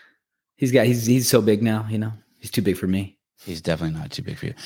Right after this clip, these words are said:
Speaker 2: Um,
Speaker 1: <laughs>
Speaker 2: <clears throat> how badly did Matt, um,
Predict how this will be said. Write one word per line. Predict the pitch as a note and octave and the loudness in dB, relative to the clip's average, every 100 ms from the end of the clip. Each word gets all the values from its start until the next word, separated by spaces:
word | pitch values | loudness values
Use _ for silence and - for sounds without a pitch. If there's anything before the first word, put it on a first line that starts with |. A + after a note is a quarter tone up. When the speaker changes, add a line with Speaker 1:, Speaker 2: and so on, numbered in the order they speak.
| - C3+ | -2 2
Speaker 2:
Um, | D3+ | 2
Speaker 1:
<laughs> | C#3+ E3+ - D3+ - - - - - - - A#3 - - | 6 4 4 -4 -4 -14 -18 -18 -20 -18 -14 -12 -14 -4
Speaker 2:
<clears throat> | - | 0
how | F3 A#3 - D3 F#3+ | 2 2 2 4 4
badly | F#3+ G3 G3 | 6 4 4
did | F3+ E3 | 2 4
Matt, | E3+ F3 F3+ - | 6 4 4 -2
um, | D#3 D3+ C#3+ C#3 | 2 2 2 -2